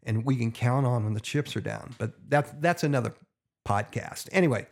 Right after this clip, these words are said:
so for the first part of our value proposition, our fees are covered up front. So, so far, we've not had added any cost to your project. Now let's talk about avoiding the risk of cost overruns. Ten or fifteen years ago, Gartner,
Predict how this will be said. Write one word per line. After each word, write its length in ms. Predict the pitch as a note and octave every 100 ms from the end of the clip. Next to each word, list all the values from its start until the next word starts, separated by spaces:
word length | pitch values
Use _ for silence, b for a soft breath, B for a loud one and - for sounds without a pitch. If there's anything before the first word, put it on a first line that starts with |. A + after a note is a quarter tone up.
| b b b b b b b
so 260 | - F3+ -
for 120 | - F3
the 100 | D3
first 340 | A3 B3+ -
part 180 | G3+ F3+
of 80 | E3
our 140 | C#3+
value 360 | C#3+ C#3+ C#3 A#2
proposition, 800 | A2+ G2+ A2+ G2+ G#2+ - G#2 A#2
our 120 | C3+
fees 380 | C3 F#3+ G3 D#3+
are 60 | C#3
covered 340 | D3 B2 A#2
up 160 | A2 -
front. 340 | A2 F#2+ -
So, 120 | B2+
so 180 | - G3+
far, 380 | G3 C#3+ B2+ B2
we've 180 | A#2+ A#2+
not 220 | C3+ A#2+
had 160 | A2+
added 420 | G#2+ G#2+ A2+ A#2 - -
any 180 | E3 D#3+
cost 360 | - C3 -
to 60 | G#2
your 60 | G2+
project. 560 | F#2 F#2+ - A1 - _ b b b b D#3+
Now 120 | G3
let's 200 | A3 -
talk 260 | F3 D#3+
about 340 | D3 B2+ A#2 -
avoiding 680 | A#2 A2 A#2+ B2+ C3 B2+ B2+ G#2
the 100 | B2
risk 480 | A2+ A#2+ G2+ - -
of 200 | - G#2+
cost 340 | - F#2+ G2 -
overruns. 800 | C#3 D3+ C3 G2+ - - - - - _ _ _ _ _ - -
Ten 160 | - A#3
or 60 | A#3
fifteen 340 | G3 F#3 D#3+
years 240 | C#3+ B2
ago, 220 | A#2 G#2+ G#2+
Gartner, 500 | B2 C3+ A2+ G#2+